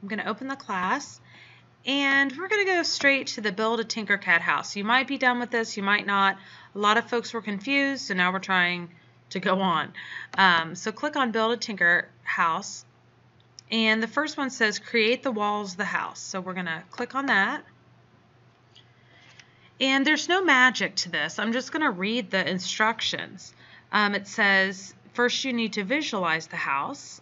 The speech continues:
And down here is the instructions. It says, "When you look at the image above, there are several characteristics. There should be a red rectangle,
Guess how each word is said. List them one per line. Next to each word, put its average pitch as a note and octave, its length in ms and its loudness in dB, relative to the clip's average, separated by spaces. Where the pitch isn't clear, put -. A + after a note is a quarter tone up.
And G3+ 160 0
down A#3+ 220 6
here C4 300 2
is G3+ 220 -4
the G#3+ 120 0
instructions. F#3+ 760 -4
It F3+ 80 -12
says, F#3+ 280 -2
"When A3+ 100 2
you A3+ 120 4
look C#4 140 2
at - 60 -8
the F4+ 120 2
image D4 240 2
above, A#3+ 340 4
there F#3 120 0
are - 20 -2
several F#3+ 360 -2
characteristics. A#3 1080 -4
There F#3+ 120 -4
should F3 200 -6
be F3 80 0
a D#3 60 -4
red E3 260 -4
rectangle, A#3+ 840 0